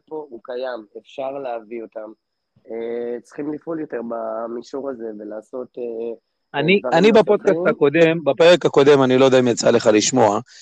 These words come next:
Speaker 2: העליתי
Speaker 1: אני
Speaker 2: את
Speaker 1: שמעתי.
Speaker 2: הנקודה ש-, שהמנוי עולה מאה שקל, עכשיו העלו את המנוי למאה חמישים שקלים.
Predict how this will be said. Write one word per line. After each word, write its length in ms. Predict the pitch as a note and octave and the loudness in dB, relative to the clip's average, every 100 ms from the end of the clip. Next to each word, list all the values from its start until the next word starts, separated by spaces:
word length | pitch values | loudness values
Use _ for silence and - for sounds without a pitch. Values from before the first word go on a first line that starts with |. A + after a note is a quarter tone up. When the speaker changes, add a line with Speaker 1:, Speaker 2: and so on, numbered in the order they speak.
| _ - | _ -2
Speaker 2:
העליתי 440 | B2 C#3 G3 - F#3 F3 F3 | 2 6 6 6 6 6 8
Speaker 1:
אני 60 | E3+ | 6
Speaker 2:
את 40 | |
Speaker 1:
שמעתי. 140 | C#3 E3+ | 2 -4
Speaker 2:
הנקודה 240 | C3 F3+ G3+ G3+ | -2 2 4 4
ש-, 680 | - F#3+ - - - - | 2 0 -2 -8 -8 0
שהמנוי 640 | F3+ D#3+ E3 F3+ A#3+ B3+ B3+ | 6 6 6 6 6 6 6
עולה 400 | A3+ A3+ B3+ B3 | 6 6 6 6
מאה 240 | A3+ A#3 | 4 4
שקל, 300 | - G3 E3+ | 6 6 6
עכשיו 260 | - F#3+ F3 | 6 6 8
העלו 200 | E3 E3+ | 8 8
את 80 | |
המנוי 280 | D#3+ D3 D#3+ | 6 6 6
למאה 240 | C#3+ C#3 C#3 | 6 6 4
חמישים 380 | C3 B2 C3 | 2 0 -2
שקלים. 340 | A#2+ - - | -2 -4 -4